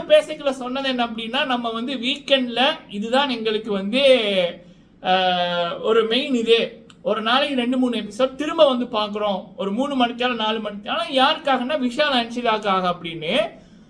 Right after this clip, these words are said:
அப்ப அதை பார்க்கக்குள்ள அது, அது இன்னொரு டிஃப்ரெண்டான ஒரு வியூல, ஃபர்ஸ்ட் டைம் பார்க்கக்குள்ள அது வேற மாதிரி இருந்துச்சு. ஆனா ஒரு விடயம் நடந்துட்டு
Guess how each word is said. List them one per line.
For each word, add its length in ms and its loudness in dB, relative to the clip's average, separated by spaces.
அப்ப 220 2
அதை 200 2
பார்க்கக்குள்ள 680 2
அது, 240 2
அது 240 2
இன்னொரு 420 2
டிஃப்ரெண்டான 680 -4
ஒரு 540 0
வியூல, 300 2
ஃபர்ஸ்ட் 220 -8
டைம் 260 0
பார்க்கக்குள்ள 420 0
அது 140 0
வேற 260 0
மாதிரி 280 0
இருந்துச்சு. 520 -4
ஆனா 260 2
ஒரு 200 2
விடயம் 360 -2
நடந்துட்டு 560 -2